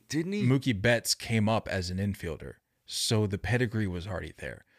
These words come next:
Speaker 2: But that's a conversation that they don't,
Speaker 1: Oh.
Speaker 2: that they don't wanna really get into. So we,
Speaker 1: Huh.
Speaker 2: we won't do it.
Speaker 1: That's fine.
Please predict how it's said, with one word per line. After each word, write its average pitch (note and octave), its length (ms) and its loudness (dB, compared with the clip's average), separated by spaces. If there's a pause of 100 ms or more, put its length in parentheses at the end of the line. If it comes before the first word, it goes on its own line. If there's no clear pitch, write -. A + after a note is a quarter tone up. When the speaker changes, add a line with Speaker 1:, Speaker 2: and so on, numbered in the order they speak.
(120)
Speaker 2:
But C3 120 0
that's D3 240 6
a D3 40 -2
conversation B2 720 4
that F#2+ 120 -2
they G2 120 0
don't, F#2 100 0
Speaker 1:
Oh. D#2 380 -4
Speaker 2:
that F#2 140 -4
they F#2+ 100 0
don't F2+ 160 -2
wanna F2 180 -2
really E2+ 240 -4
get - 160 -10
into. - 320 -12
So F2 220 -4
we, G2+ 200 0
Speaker 1:
Huh. C3+ 180 -6
Speaker 2:
we G2 120 -2
won't E2 220 -6
do - 140 -12
it. - 120 -14 (1600)
Speaker 1:
That's B2+ 220 0
fine. A1 320 -8